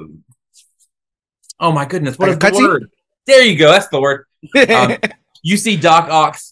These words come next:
Speaker 1: with, with the arms. You see the, the mechanical arms coming, and you know something's about to happen.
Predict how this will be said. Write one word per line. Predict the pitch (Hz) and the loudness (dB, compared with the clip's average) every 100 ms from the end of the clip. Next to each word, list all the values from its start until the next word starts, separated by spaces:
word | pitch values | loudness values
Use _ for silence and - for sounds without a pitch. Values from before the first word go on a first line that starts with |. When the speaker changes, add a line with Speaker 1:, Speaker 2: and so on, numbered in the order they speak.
| _ _ 160 139 127 | _ _ -18 -18 -12
Speaker 1:
with, | 160 160 - _ | -10 -10 -12 _
with | 147 147 - | -10 -10 -8
the | 131 | -4
arms. | 180 135 101 - - _ - | -2 -2 -4 -10 -12 _ -14
You | 131 | -8
see | 160 151 | -2 -2
the, | 131 135 131 | 2 2 2
the | 131 139 | 0 -4
mechanical | 139 156 151 160 156 | -6 -4 -2 -2 -2
arms | 143 151 151 | 0 0 0
coming, | 156 151 131 | -4 -4 -4
and | 127 | -6
you | 135 | -4
know | 143 | -6
something's | 135 131 123 113 | -6 -8 -8 -2
about | 117 110 | -2 -2
to | 104 | -4
happen. | 117 107 85 | -6 -6 -12